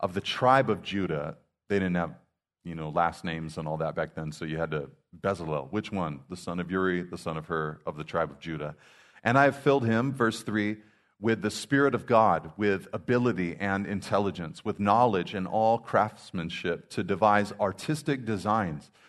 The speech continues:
to work in gold, silver, and bronze, in cutting stones for setting and in carving wood, to work in every craft.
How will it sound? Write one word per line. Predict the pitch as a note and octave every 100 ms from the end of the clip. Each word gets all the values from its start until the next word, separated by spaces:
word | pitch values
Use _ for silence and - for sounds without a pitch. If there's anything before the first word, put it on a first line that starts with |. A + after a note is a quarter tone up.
| _
to | -
work | G#2+ B2 B2+
in | G2+
gold, | F#2+ A2 A#2 A2+
silver, | - A2+ G#2+
and | F#2+ F#2
bronze, | G#2+ G#2 F2
in | F#2+
cutting | - A2 A#2
stones | A2 - G#2+ A2 B2
for | - F2
setting | - G#2+ A2 A#2
and | F#2+ F2
in | F2
carving | F2 G2+ A2+ G#2 G2
wood, | G#2+ F2+ F2+
to | G2
work | F#2 G#2 G#2+
in | F2+ F2
every | - G#2 G#2 G#2+
craft. | - F2 E2+ D#2